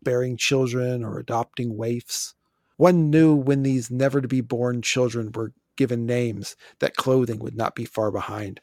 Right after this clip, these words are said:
a new wardrobe on their release. The old clothes would be burned. They talked of colors, of inventing new fashions, and reviving old ones.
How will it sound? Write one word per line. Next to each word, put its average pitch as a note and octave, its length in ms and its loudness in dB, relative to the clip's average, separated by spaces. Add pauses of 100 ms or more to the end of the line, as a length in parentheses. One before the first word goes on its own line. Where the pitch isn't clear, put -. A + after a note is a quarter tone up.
(140)
a C#3 80 0
new F3 200 4
wardrobe C3+ 600 0
on A2 140 -8
their G#2+ 120 -8
release. A2+ 560 -10 (300)
The C#3 120 4
old D3+ 200 2
clothes B2+ 360 -2
would A2+ 100 -10
be A#2+ 120 -2
burned. A2+ 520 -6 (220)
They C3 100 -2
talked - 340 -4
of A#2+ 140 -6
colors, A2 500 -2
of A2+ 120 -6
inventing A#2+ 760 -6
new C#3 160 -2
fashions, A#2+ 720 -4 (260)
and B2 200 -6
reviving A#2 460 -2
old A#2+ 220 -4
ones. G#2+ 360 -14